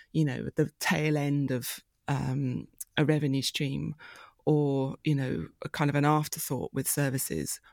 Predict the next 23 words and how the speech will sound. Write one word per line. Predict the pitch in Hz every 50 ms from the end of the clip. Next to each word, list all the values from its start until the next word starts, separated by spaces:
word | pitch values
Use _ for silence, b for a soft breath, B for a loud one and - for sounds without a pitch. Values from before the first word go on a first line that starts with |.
| _ _ -
Not | 190 220 247 -
because, | - 254 - - 214 180 - - - - _ _ - - -
not | - 233 254 285 -
even | 262 254 254 202
an | 196 180
afterthought, | 185 180 180 185 - 156 - - 120
I'd | - 147
just | 151 151 -
say | - 160 160 175 170 - b b b b b -
a | 170
difficulty. | 151 - 196 185 - 151 - - - - - - - - - - _ _
You | - 156
know, | 147 151 -
we're | - 147 147 156
hard | 156 - 165 165 165 160 -
to | - 151 -
interface | 151 151 - 156 - - - - - -
with | - 139 -
directly | - 139 - - - _ - - - - - B B B B B B B B B
because | - 147 - - 147 139 -
we | - 147 147
are | 143 143 143
nowhere. | 139 139 139 139 135 123 - - -